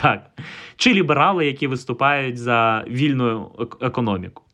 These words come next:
І ще одна така є теорія підкови, якщо дуже спрощено, е, пояснювати, то це коли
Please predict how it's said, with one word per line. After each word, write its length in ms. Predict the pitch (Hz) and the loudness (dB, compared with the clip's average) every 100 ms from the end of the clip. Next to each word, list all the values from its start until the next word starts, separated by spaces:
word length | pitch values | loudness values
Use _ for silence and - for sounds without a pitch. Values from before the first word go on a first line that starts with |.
| _ | _
І 100 | - | 0
ще 260 | 156 196 175 | 2 4 2
одна 280 | 131 139 151 | 0 -2 -2
така 400 | 147 135 135 135 | -2 0 -2 -2
є 280 | 127 135 131 | -6 -4 -4
теорія 460 | - 143 143 131 123 | -2 -2 0 -2 -4
підкови, 600 | - - 208 269 226 214 - _ - | -8 -2 2 4 2 -4 -12 _ -4
якщо 300 | 139 143 139 | -2 0 0
дуже 180 | 131 | -2
спрощено, 640 | 131 - 135 120 123 113 104 - - - - | -2 -4 -4 -4 -6 -10 -12 -16 -20 -10 -2
е, 280 | 117 113 | 0 0
пояснювати, 760 | 110 135 143 240 - 175 143 131 | 0 2 2 2 0 0 0 -2
то 140 | 120 | -6
це 280 | 123 147 139 | -4 0 0
коли 480 | 135 135 131 127 | 0 -2 0 -2